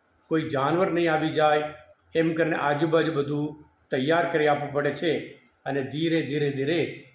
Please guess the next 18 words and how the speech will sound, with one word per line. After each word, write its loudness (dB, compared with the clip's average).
એ -4
મોટું -4
થઈ -4
જાય 2
છે. -6
અને 0
એવી 2
જ -2
રીતે 0
પ્રભુ 0
કહે 2
છે, 0
"ઈશ્વર 2
રાજ્ય 2
રાઈના 2
દાણા 0
જેવું -6
છે." -6